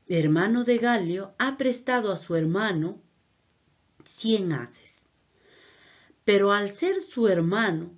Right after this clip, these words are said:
no hizo ningún documento, ni hizo la emancipatio que estábamos revisando, o sea, no realizó ningún acto que garantice el préstamo.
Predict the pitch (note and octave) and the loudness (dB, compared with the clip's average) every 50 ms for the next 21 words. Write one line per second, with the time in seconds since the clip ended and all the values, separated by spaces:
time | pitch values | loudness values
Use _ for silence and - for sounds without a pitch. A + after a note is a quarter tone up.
0 | _ _ - G3 G#3+ B3+ C#4+ D4 D4+ D4 D4 D4+ D4+ D4+ - C4 B3 A#3 A3+ G#3+ | _ _ -10 -6 -2 0 2 4 4 6 6 4 4 2 -2 -4 -6 -4 -4 -6
1 | G3+ F#3+ F#3 G#3+ A#3 A3+ A3 A3+ A3 A3+ - A3+ A3 A3 A#3+ A#3+ A3+ G3 E3 - | -6 -8 -6 -6 -4 -4 -4 -4 -6 -6 -8 -6 -6 -4 -4 -4 -6 -8 -10 -14
2 | - F#3 - _ _ _ _ - E3+ E3+ E3+ F3 F3 F3+ E3+ F3 F3+ F3 E3 D#3+ | -16 -20 -20 _ _ _ _ -12 -8 -8 -6 -6 -6 -6 -8 -8 -8 -6 -6 -4
3 | D3+ D3 D3 C#3+ D3 D3 D3 D#3+ D#3+ D#3 - G3 G3+ G3 G3 - - D3+ D3 D3 | -4 -4 -4 -6 -6 -8 -8 -12 -12 -12 -10 -10 -10 -10 -10 -10 -10 -10 -8 -10
4 | - C#3 C#3+ - D#3 D3+ D#3 E3 E3+ F3+ F3 F#3 G3 F#3+ G3+ G3 - - B3+ A3+ | -12 -16 -14 -12 -10 -10 -8 -8 -8 -8 -8 -8 -8 -10 -10 -12 -10 -8 -6 -6
5 | F#3+ F3 E3 E3+ E3+ - - _ _ _ _ _ _ - - - - - - - | -6 -6 -8 -8 -12 -14 -18 _ _ _ _ _ _ -20 -20 -20 -20 -20 -20 -20
6 | _ - - - C#4 D4 D4 - - A3 A3 A3 C4 C4 C4+ B3+ B3 A#3+ A3+ G#3 | _ -6 -2 0 2 2 0 -2 -2 -2 -2 0 0 0 0 0 -2 -2 -2 -4
7 | G3+ G3+ - - A#3 A3 - G3+ G#3 G#3 G#3 G#3 A3 - B3 C4+ C#4+ D4 D4+ D4+ | -8 -8 -8 -6 -6 -6 -6 -6 -6 -6 -6 -8 -6 -4 -2 0 2 0 0 -2
8 | - - G3+ G#3 G#3 - - - F3+ F#3 F#3+ - - E3+ E3 D#3+ D#3+ D#3+ D#3 D#3 | -4 -6 -8 -8 -8 -12 -14 -14 -12 -12 -12 -12 -10 -8 -6 -6 -6 -6 -6 -4
9 | D#3 D3+ D3+ D#3+ E3+ D#3+ D#3+ - D#3 C#3+ C#3+ - - - - - - - - - | -4 -6 -6 -8 -10 -10 -8 -8 -6 -8 -8 -8 -12 -16 -16 -18 -20 -20 -20 -20